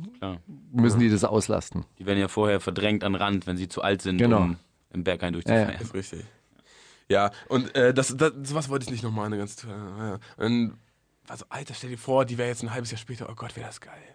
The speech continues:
Speaker 2: Ah, okay.
Speaker 3: Ich wäre jetzt richtig Zeit für nur, nur Studio. Und das
Speaker 1: Weil du, weil du die Songs noch nicht ausgearbeitet hast.
Speaker 3: Äh, ja, weil ich nicht so, ich dachte irgendwie, bis dahin kommen noch so, hau ich zwei, drei Singles raus,
Speaker 1: Mhm.
Speaker 3: aber dann haben sich die Pläne auch wieder ein bisschen umgeworfen und das wird jetzt alles viel,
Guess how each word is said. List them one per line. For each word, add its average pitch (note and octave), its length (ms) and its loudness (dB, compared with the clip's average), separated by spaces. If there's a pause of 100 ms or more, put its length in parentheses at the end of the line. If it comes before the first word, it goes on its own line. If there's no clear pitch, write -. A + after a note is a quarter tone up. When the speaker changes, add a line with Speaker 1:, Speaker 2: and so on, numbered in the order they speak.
(180)
Speaker 2:
Ah, G2 200 4
okay. - 180 -4
Speaker 3:
Ich A2 80 -2
wäre A#2+ 80 6
jetzt A2+ 140 0
richtig C3+ 200 -4
Zeit A2+ 280 2
für A#2 160 -2
nur, A2+ 420 2
nur G#2 160 -2
Studio. G2+ 320 -4
Und F#2+ 120 -4
das G2+ 60 -6
Speaker 1:
Weil G2+ 120 6
du, G2 320 4
weil F#2+ 180 2
du F#2+ 180 2
die F2+ 160 0
Songs F#2+ 280 -4
noch F#2+ 80 -2
nicht F2 160 -4
ausgearbeitet E2+ 840 -4
hast. - 320 -12 (220)
Speaker 3:
Äh, A#2 280 4
ja, A#2+ 140 2
weil C3 120 4
ich C3+ 80 -6
nicht B2+ 140 -10 (380)
so, A2 180 -4 (460)
ich A2 100 -10
dachte B2 200 2
irgendwie, B2 320 -2
bis G2 160 -10
dahin A2+ 340 0
kommen A2+ 220 0
noch A2+ 120 0
so, G2+ 360 0 (380)
hau A2+ 100 -4
ich A2+ 80 -6
zwei, G#2 140 0
drei G2 100 -2
Singles B2+ 340 -6
raus, A#2+ 300 0
Speaker 1:
Mhm. E2+ 60 -2
Speaker 3:
aber G2 200 2
dann G2+ 160 0 (240)
haben A2+ 180 -6
sich A2 100 -8
die A2 60 -12
Pläne G#2+ 300 0
auch A2+ 120 2
wieder A#2 100 2
ein G#2+ 60 4
bisschen A2 200 -6
umgeworfen G#2 380 0
und G#2 40 0
das G2 160 -4
wird G2+ 100 -6
jetzt - 120 -12
alles G2+ 160 -8
viel, G#2 360 -4